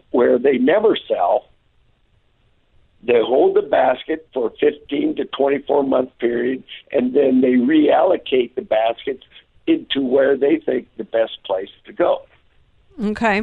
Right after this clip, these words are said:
Speaker 2: Well,
Speaker 1: So
Speaker 2: these
Speaker 1: they're, it, it's having a conversation
Speaker 2: Yeah.
Speaker 1: is what they need to do, is have a conversation, depending upon what these folks are doing. And everybody is different. What they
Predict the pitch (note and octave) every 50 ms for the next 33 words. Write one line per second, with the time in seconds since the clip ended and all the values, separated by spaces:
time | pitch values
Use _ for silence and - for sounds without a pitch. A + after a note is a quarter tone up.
0 | A3 - E3+ G3 G#3+ G#3 G#3 G3 - F3+ G#3 B3+ C4+ C#4+ C4 E4 D#4+ D#4 B3+ -
1 | - _ - - - - - - - - - _ _ _ - F3 D#3+ - - G3+
2 | A3+ B3 A#3 A#3 F3+ D3 B2+ - E3 F3+ F3 F3 D3 C3 - - - D3 C#3+ C#3
3 | - - F3+ F3+ E3 D3+ D3+ D3+ C#3 B2+ B2+ - B2+ A2+ A2+ - C3 B2+ - A2+
4 | G#2 - C3+ C3 B2 A#2+ A2 G#2+ A#2+ B2 C3 C3 D#3 - - C#3+ D3 C3+ C#3 C#3
5 | C#3+ C3+ - C#3 C3 A#2+ A#2 - - C3 A#2+ A#2 _ _ _ _ _ _ _ B2+
6 | B2+ B2+ - - D#3+ F3+ F#3+ G#3 G3+ - - E3+ E3 D#3+ E3+ E3 D3+ D3 D#3 D#3
7 | - - D3+ D#3 D3+ - - C3+ C#3+ C#3+ C#3 - D3 D3 C#3 A#2+ B2+ A2+ A2 A2
8 | A2 A2+ - _ _ _ _ _ _ - - - B2+ C3+ C3+ C#3+ - - - E3
9 | E3+ G#3 A3+ G#3 - F3+ D#3 D#3 D#3 C#3+ C3+ A#2 G#2 - - C#3 C3+ B2 - G#2+
10 | E2+ - _ - C#3+ D#3+ D#3+ - G3+ G3+ A3 G#3+